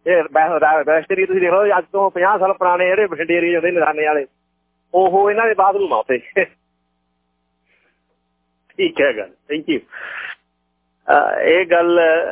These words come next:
Speaker 2: ਠੀਕ ਹੈ ਬਾਈ ਜੀ ਦੀ। ਦੁਖੀ ਨੇ ਲੋਕ, ਮੁੰਡੇ ਬਹੁਤ। ਟਰੱਕਰਜ਼ ਨੂੰ, ਜਿਹੜਾ ਮੁੰਡਾ ਬਰਾੜ ਹੈ, ਉਹ ਅਲਬਰਟਾ ਦਾ ਲਾਇਸੈਂਸ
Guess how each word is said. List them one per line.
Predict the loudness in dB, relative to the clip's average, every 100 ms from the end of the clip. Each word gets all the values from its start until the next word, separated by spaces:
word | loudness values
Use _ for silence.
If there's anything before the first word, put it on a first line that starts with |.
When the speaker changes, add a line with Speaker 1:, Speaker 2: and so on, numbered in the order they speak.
| -6 -10 -12 -2
Speaker 2:
ਠੀਕ | -2 0
ਹੈ | 0 0 -4 0
ਬਾਈ | 0
ਜੀ | 0 -6
ਦੀ। | -4 -4 -6 -12 -4
ਦੁਖੀ | -4 0 0
ਨੇ | 0
ਲੋਕ, | 2 2 0 -4
ਮੁੰਡੇ | -6 0 0
ਬਹੁਤ। | 2 2 2 0 -2 -10 -10 -2
ਟਰੱਕਰਜ਼ | -2 0 -2
ਨੂੰ, | 0 0 -2 -6 -12 _ _ _ -2
ਜਿਹੜਾ | 0 0
ਮੁੰਡਾ | 2 0
ਬਰਾੜ | 2 2 2 2
ਹੈ, | 2 0 -2
ਉਹ | 0 2
ਅਲਬਰਟਾ | 2 2 0 2 0
ਦਾ | 2
ਲਾਇਸੈਂਸ | 0 -4 -4 -6